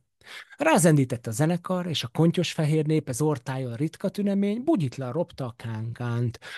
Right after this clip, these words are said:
A kovbolyok a fészer mögött skalpokat csereberéltek. Jól ment idén a skalp, a csapos fizetőeszközként favorizálta.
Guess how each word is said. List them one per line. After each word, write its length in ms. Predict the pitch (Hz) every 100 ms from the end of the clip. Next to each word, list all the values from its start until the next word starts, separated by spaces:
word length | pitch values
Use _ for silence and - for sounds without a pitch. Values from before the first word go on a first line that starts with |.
| -
A 120 | 156
kovbolyok 580 | - 170 143 160 208 240
a 100 | 117
fészer 500 | - 151 135 160 170
mögött 320 | 180 190 202
skalpokat 640 | - - 240 131 135 135 -
csereberéltek. 800 | 131 127 123 127 123 123 143
Jól 200 | 202 311
ment 240 | 170 123 117
idén 260 | 131 131
a 40 | 117
skalp, 420 | - - 165 -
a 80 | -
csapos 380 | - 156 - 160
fizetőeszközként 960 | 160 170 131 151 143 120 131 - 156 131
favorizálta. 800 | 139 131 131 120 127 123 135